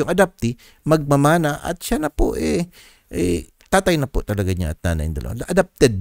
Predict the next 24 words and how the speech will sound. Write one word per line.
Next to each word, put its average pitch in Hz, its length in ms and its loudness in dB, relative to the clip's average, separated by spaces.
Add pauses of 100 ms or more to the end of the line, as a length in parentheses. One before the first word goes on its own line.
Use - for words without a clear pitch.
(100)
ba? - 240 -4
Kasi - 240 -8 (260)
pwede 135 240 4
man 131 160 2
yan, 101 220 -2
no? 147 100 -14 (380)
Kasi 120 180 -4
meron 131 460 2
yan 120 180 0
siyang 110 300 -2
ground. 98 180 -2 (240)
Now, 196 160 8
meron 254 380 4
po 202 260 4
tayong 165 540 2
rule 143 260 0
on 113 220 -4
adoption 110 500 -2
ngayon 98 220 -2
na - 20 -8
pwede 101 240 -2
natin 101 320 -4
i-file 101 640 2
sa 92 480 2